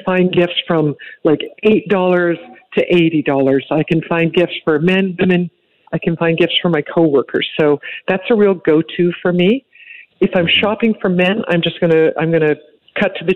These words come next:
Speaker 1: chase, and I'm gonna go directly to Brooklyn Denim. They've
Speaker 2: Right.
Speaker 1: got everything in there for men. Um, they know what they're doing. Their sales staff are really professional. Their product is unique, um, beautifully presented, and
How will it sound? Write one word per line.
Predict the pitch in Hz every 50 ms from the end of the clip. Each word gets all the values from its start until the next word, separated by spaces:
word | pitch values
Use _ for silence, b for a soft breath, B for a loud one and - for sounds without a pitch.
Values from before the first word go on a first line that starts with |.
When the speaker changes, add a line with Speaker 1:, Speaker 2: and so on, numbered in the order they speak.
| - -
Speaker 1:
chase, | - 165 165 165
and | 165 165
I'm | 160 156
gonna | 160 160 151
go | - 151 147
directly | - - 139 127 147 151 147 - - 156
to | 151 151
Brooklyn | - 147 143 - - 151 139 135
Denim. | 135 110 110 120 - - - _ _ _ _ _ _ _ _ _ _ _ -
They've | - 156 156
Speaker 2:
Right. | 156 - 156 143 -
Speaker 1:
got | - - -
everything | 170 160 160 196 196 185 190 - 185 180 180 180 175 175 175 165
in | - 170 175 165 170
there | 165 160 156 156 151 -
for | - 151 143 139
men. | 131 143 139 135 135 139 139 131 B B B B B B B B B _ -
Um, | 151 135 135 135 131 - _ _ _ - -
they | - 139 143
know | 151 156 175 196
what | 202 180 -
they're | 165 156 151
doing. | - 151 147 147 147 147
Their | 131 135 123 127 - -
sales | 180 180 185 180 180 - -
staff | - 165 156 160 -
are | 151 139
really | 139 147 165 180 196 196 185 170 165
professional. | - - 160 - - 139 135 - - - 143 139 135 120
Their | 143 123 - - _ _ _ -
product | - - - 190 190 185 185 180 - -
is | 151 147 -
unique, | 151 147 143 147 151 156 156 - - - - - b b b b b b b b b b b b _
um, | - 147 139 139 139 - - - 135
beautifully | 160 170 185 185 175 - 175 165 156 160
presented, | 160 - - 170 - 160 143 143 139 - - 147 147 143 143 -
and | - 151 151